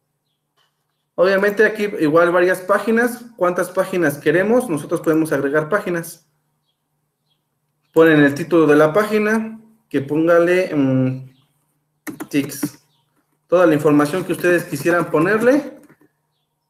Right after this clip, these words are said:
Y la enviamos. La publicamos.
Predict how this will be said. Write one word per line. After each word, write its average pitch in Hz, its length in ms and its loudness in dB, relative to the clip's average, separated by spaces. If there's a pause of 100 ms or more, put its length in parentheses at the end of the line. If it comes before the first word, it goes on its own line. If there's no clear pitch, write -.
(160)
Y 143 80 -6
la 131 100 0
enviamos. 127 680 -2 (220)
La 135 180 -4
publicamos. 131 880 -2